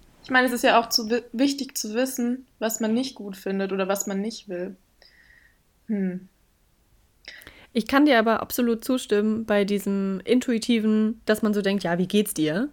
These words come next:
Speaker 1: Mhm.
Speaker 2: Ähm, ich hab nämlich eigentlich mir nach der letzten Folge auch vorgenommen, weil ich da nämlich auch eine Frage gestellt hab, auf die ich eigentlich selber gar keine Antwort habe.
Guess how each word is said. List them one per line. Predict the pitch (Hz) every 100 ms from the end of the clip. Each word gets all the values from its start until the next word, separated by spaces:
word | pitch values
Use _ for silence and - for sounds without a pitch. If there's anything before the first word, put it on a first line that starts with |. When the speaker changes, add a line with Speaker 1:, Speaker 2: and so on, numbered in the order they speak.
| -
Speaker 1:
Mhm. | 233 208 226 220 - -
Speaker 2:
Ähm, | - 196 190 185 185 185 180 - - _ -
ich | 214 240
hab | 240
nämlich | 247 226
eigentlich | - 233 240 233 226
mir | 214 214 208
nach | 202 214
der | 202
letzten | 220 - 226
Folge | - 208 220 220 247 - - -
auch | - 220
vorgenommen, | - 240 254 220 220
weil | 208
ich | 220
da | 220
nämlich | 208 -
auch | 247
eine | 226
Frage | - 175
gestellt | 175 - 180 185
hab, | 185
auf | 185
die | 196
ich | 196
eigentlich | 185 196
selber | 196 226
gar | 208
keine | 190 196 180
Antwort | 233 208 190
habe. | 185 185 208